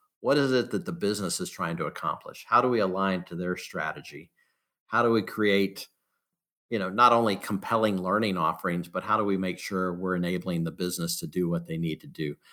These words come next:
There are many different attributes of what we would call a healthy learning culture. And there isn't, to your point, Michael, there's not a one size fits all. Everyone shouldn't go run out and do adaptive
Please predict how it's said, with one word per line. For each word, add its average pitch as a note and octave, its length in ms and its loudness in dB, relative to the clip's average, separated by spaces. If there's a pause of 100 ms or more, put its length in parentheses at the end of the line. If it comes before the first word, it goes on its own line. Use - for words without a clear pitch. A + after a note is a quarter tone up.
(260)
There D3+ 160 4
are G#2+ 80 4
many A#2+ 480 4
different G#2 560 2 (420)
attributes F#2+ 800 0
of F2+ 200 -6
what F#2+ 200 -2
we F#2+ 100 0
would F2+ 160 -2
call F2+ 260 0
a E2+ 40 0
healthy F2+ 360 -4
learning F2 360 -2
culture. A2+ 580 -4 (800)
And A2+ 160 2
there A#2 120 6
isn't, A2+ 320 4 (520)
to A2+ 80 -2
your G2 120 2
point, G2+ 400 0
Michael, F#2 420 0
there's F#2+ 220 -2
not G#2 180 4
a F#2+ 40 6
one F#2 280 0
size E2+ 380 0
fits - 300 -6
all. F2+ 500 -4 (720)
Everyone A2+ 380 6
shouldn't G2+ 380 -2
go G2 120 4
run F#2 360 2
out F#2 180 4
and F2+ 100 -10
do F#2 140 0
adaptive E2 640 -4